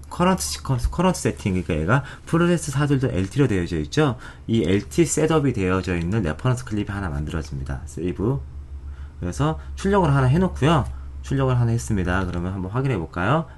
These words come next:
스페이스. 그러면은 다음 클립과 같이 이렇게 편집이 되어져 있는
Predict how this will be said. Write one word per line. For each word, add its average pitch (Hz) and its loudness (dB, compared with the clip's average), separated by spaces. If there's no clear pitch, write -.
스페이스. 117 0
그러면은 95 0
다음 101 0
클립과 113 -2
같이 80 -4
이렇게 123 0
편집이 190 4
되어져 87 2
있는 139 2